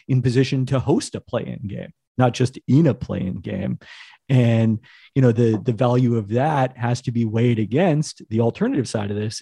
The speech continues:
is, as we talked about earlier, their first round pick went to Chicago in the, in the deal that,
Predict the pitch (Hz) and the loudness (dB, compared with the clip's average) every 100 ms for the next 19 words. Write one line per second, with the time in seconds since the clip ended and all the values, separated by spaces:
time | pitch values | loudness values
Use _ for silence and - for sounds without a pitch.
0 | - 104 98 104 120 - _ 90 104 110 | -6 -4 -2 -2 -6 -12 _ -10 -8 -4
1 | 110 110 104 101 175 214 120 101 123 - | -4 -4 -4 0 2 2 2 0 -4 -8
2 | _ _ 117 113 135 127 139 120 131 131 | _ _ -4 -2 -2 0 0 0 0 -4
3 | 156 120 - 120 - - 107 104 107 101 | -2 -4 -4 -8 -6 -4 -4 -2 -2 -4
4 | - - _ - 113 113 - - 113 107 | -6 -18 _ -2 0 0 -4 -2 0 0
5 | 104 117 117 107 | 0 0 2 2